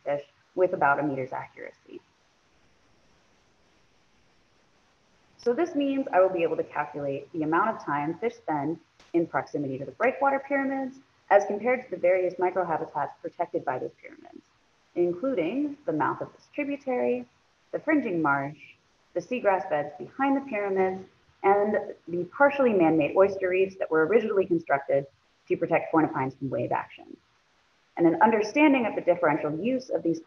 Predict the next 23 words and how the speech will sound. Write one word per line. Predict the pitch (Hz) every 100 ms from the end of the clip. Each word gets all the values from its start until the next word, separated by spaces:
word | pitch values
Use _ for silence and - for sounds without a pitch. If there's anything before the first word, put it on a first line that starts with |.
| -
kinds | 269 247
of |
habitats | 170 156 - 156 147 -
associated | - 156 - 147
with | 139 139
restored | 135 - 135 -
shoreline | 175 165 151 143 143 _ _ -
is | 185
really | 277 285
important | 247 - 185 165 160
when | 160
we're | 151
making | 151 147 147 151
coastal | 151 143 -
protection | 143 131 - 131
construction | 123 123 123 - -
decisions. | - - - - - - _ _ _ _ _ _ _ _ _ _ _ _ _ _ _ _ _ _ _ _ _ _ _ _ _ _ _ _ _ _ _ _ _ _ _ _ _ _ _ _ _ _ _ _ -
So | 254
the |
shallow | 262 285 302 349
depth | 254 233
of | -
this | 160